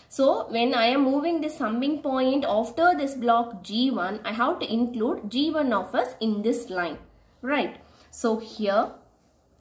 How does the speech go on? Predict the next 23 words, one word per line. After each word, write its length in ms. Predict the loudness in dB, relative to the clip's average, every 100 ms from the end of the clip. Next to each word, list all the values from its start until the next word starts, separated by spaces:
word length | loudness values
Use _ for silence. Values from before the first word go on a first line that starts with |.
| -4
I 40 | 2
have 280 | 4 4 2
to 100 | -2
include 680 | 0 0 0 -2 0 -2 -6 -18 -20 -6
G 260 | 0 2
one 260 | 4 2 2
of 200 | 0 -4 -6
S 340 | -2 -2 -2
because 460 | -4 -2 0 0 0
I 100 | -2
am 140 | 0 0
moving 400 | 0 0 0 0
the 80 | 0
summing 420 | -2 0 0 0
point 400 | 0 0 0 0
from 200 | 0 0
here 360 | -2 0 0
to 360 | 0 0 0 0 -6 -20 _
here. 420 | -4 0 2 0 -12 -20 _ _ _ _ _ _ _ -20 _ -20 -20 -20 _
The 100 | 0
next 380 | 0 0 -4 -8
step 320 | -4 -2 -2 -2
is 280 | -2 -4